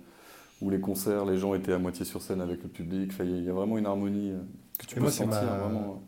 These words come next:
Speaker 2: c'est intéressant que tu, tu parles de celui-là, parce qu'en plus, on en a déjà parlé, mais j'ai toujours considéré qu'il y avait un... une occasion ratée avec Hendrix, ou un truc, euh, parce que c'est certainement le plus grand ou l'un des plus grands.
Speaker 1: Mm.
Speaker 2: Et son, et ce pourquoi il est connu, c'était ce...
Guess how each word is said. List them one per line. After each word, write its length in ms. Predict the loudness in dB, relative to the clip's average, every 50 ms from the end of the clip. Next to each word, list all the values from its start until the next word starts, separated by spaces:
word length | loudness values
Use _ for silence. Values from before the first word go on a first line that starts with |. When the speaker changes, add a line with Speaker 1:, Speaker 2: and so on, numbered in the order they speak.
| -18 -20 -18
Speaker 2:
c'est 160 | -12 -8 -6
intéressant 340 | -4 -2 -2 -2 -2 -4 -6
que 60 | -6
tu, 140 | -6 -8 -8
tu 160 | -10 -10 -6
parles 180 | -4 -2 -2 -2
de 60 | -2
celui-là, 180 | -4 -4 -4
parce 160 | -4 -4 -4 -4
qu'en 80 | -6
plus, 260 | -6 -6 -8 -12 -12 -8 -6
on 220 | -4 -2 -2 0
en 20 |
a 80 | 0 0
déjà 140 | 0 -2 0
parlé, 240 | 0 2 2 2 2
mais 80 | 0
j'ai 80 | -2 -4
toujours 180 | -4 -6 -4
considéré 400 | -4 -4 -4 -2 -2 -2 0 -2
qu'il 240 | -2 -4 -4 -4 -2
y 40 | -2
avait 160 | -2 -2 -2
un... 240 | -2 -2 -4 -6 -8 -10 -12 -16 -20 _ _ _ _ _ _ _ _ _ _ _ _ _ _ -12 -6
une 100 | -2 -2
occasion 320 | 0 2 2 4 4 4 4
ratée 260 | 4 4 2 2 0
avec 180 | 0 0 0 0
Hendrix, 240 | 2 2 2 0 0 -2 -4
ou 40 | -4
un 80 | -4
truc, 160 | -4 -4 -4
euh, 160 | -2 -2 -2 -2 -6 -10 -20 -20 -20 -20 _ _ _ -12
parce 100 | -12 -10
que 100 | -8 -8
c'est 220 | -6 -4 -4 -4 -4
certainement 360 | -4 -6 -4 -2 0 0 0
le 40 | -2
plus 160 | -2 -2 0
grand 220 | 0 2 2 2
ou 20 | 2
l'un 120 | 2 0
des 80 | 0 -2
plus 180 | -4 -4 -4
grands. 400 | -2 0 0 0 0 -2 -4 -10 -10 -8
Speaker 1:
Mm. 80 | -6 -4 -4
Speaker 2:
Et 60 | -4
son, 360 | -4 -4 -2 0 2 2 2
et 260 | 0 0 0 0 0
ce 160 | 2 4 4 2
pourquoi 320 | 4 2 2 4 4 4
il 60 | 6
est 80 | 4 4
connu, 320 | 4 4 4 4 4 2
c'était 380 | 0 -2 -4 -2 0 0 0 0
ce... 160 | 0 -4